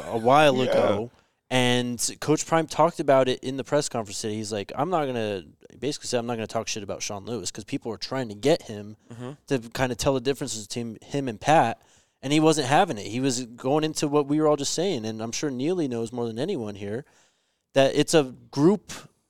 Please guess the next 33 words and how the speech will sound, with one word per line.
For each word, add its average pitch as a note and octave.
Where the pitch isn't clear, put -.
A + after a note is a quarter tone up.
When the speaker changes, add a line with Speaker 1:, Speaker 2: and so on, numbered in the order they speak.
Speaker 1:
process E3+
more D#3
than E3+
anything. C#3+
It's -
not E3+
just E3+
Sean D3+
Lewis. A2+
It's C3+
not F3
just -
Pat D3
Speaker 2:
Yeah. A#2
Speaker 1:
Shurmur. C3+
It's -
Speaker 3:
Not F3
Speaker 1:
not A#3
just -
Speaker 3:
just -
Speaker 1:
Coach F#3+
Speaker 3:
Coach -
Prime. A3+
Speaker 1:
Prime. G#3
Speaker 2:
Yeah. -
Speaker 1:
Yes. -
Speaker 2:
I E3+
mean, G3
like, F3
the, D3+
the D3+
deal D#3+
is A2